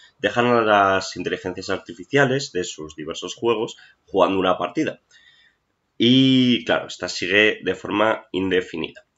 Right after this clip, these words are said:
En este caso, ha llegado una hasta cinco mil, hasta el año cinco mil ciento treinta, que es bastante más extenso de esos cuatrocientos años prácticamente que te deja jugar el...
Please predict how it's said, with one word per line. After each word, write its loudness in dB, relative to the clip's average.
En -2
este 2
caso, 2
ha 2
llegado 2
una 2
hasta -8
cinco -8
mil, -2
hasta -4
el -2
año 0
cinco -4
mil -6
ciento -6
treinta, -12
que -18
es -20
bastante -4
más -4
extenso -6
de 0
esos -2
cuatrocientos -4
años -2
prácticamente -2
que -4
te -8
deja -14
jugar -2
el... -4